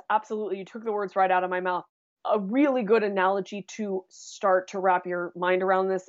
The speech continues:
if you have never given this any thought before, is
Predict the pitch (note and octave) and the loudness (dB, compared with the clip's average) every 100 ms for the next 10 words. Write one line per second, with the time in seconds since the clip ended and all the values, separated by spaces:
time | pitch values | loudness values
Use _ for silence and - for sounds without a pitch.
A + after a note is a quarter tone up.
0 | - F3+ _ F#3 F3+ E3 E3+ E3+ E3 E3+ | -6 -8 _ -2 0 2 0 0 0 0
1 | E3 F3 F3 E3+ F#3 F3 - F#3 F#3+ A#3 | 0 -2 -2 -6 -4 -4 0 0 0 0
2 | C#4+ C#4+ C#4+ D4 - - - G3+ F#3+ F3+ | 2 2 2 -2 -6 -14 0 4 4 2